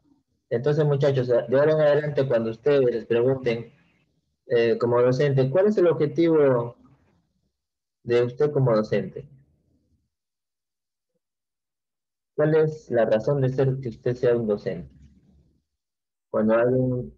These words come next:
en un tema de conversación, eh, <laughs> con sus colegas, con doce-, con directores,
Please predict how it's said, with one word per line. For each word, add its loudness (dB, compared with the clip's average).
en -4
un -2
tema 0
de 0
conversación, -2
eh, -2
<laughs> -16
con 0
sus -8
colegas, 2
con -4
doce-, -4
con -6
directores, -2